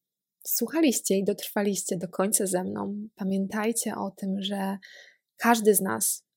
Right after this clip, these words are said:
jest w stanie czuć ten spokój, mm, jest w stanie ten spokój wewnętrzny w sobie osiągnąć. E, ale pamiętajmy, że to nie przychodzi od razu,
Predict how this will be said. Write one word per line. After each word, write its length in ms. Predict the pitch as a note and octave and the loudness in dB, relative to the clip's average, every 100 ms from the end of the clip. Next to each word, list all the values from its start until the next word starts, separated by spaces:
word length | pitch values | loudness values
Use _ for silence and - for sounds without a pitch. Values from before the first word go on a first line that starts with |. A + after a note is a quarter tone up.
| - | -14
jest 260 | G#3+ G#3 - | -6 -2 -2
w 40 | |
stanie 680 | - - G#3 G3+ G3 G3 G3+ - _ - | -2 -4 -4 -2 0 -2 -4 -10 _ -4
czuć 240 | G#3+ A3+ | 0 0
ten 160 | - C4+ | -2 -4
spokój, 840 | - G#3+ - G3 F#3+ F#3+ G3 A#3 F#3+ | -4 -6 -4 -2 0 0 -4 -8 -8
mm, 320 | F#3 F#3 F#3 | -4 -4 -4
jest 200 | G3 - | -4 -4
w 40 | |
stanie 300 | - G3+ F#3+ | -4 -2 -2
ten 180 | F3+ F#3+ | -2 -2
spokój 540 | - - G#3 A3 G#3+ | -4 -2 -4 -2 -4
wewnętrzny 540 | G3 F#3 F#3+ G3 - F#3 | -2 -4 -4 -4 -6 -6
w 60 | |
sobie 480 | - - F#3+ F3+ - - - - - - | -6 -4 -2 -2 -4 -8 -20 -20 -8 -2
osiągnąć. 840 | F#3 - F#3 F#3 F#3 F#3+ A3 - _ - - - - _ - | 0 0 0 2 0 0 -2 -8 _ -18 -16 -16 -20 _ -2
E, 680 | F#3 F#3 F#3 F#3 F#3 F3+ F#3 - | 0 2 0 0 -2 -4 -6 -4
ale 180 | - G#3 | 2 4
pamiętajmy, 460 | A3+ G#3 G#3+ G3+ | 4 0 2 0
że 60 | F#3+ | 0
to 100 | G3 | 0
nie 100 | F#3+ | -2
przychodzi 400 | - - F#3 F#3 | -2 -8 -4 -2
od 140 | F#3+ | 0
razu, 420 | F3+ G#3+ F#3+ - | 0 0 0 -4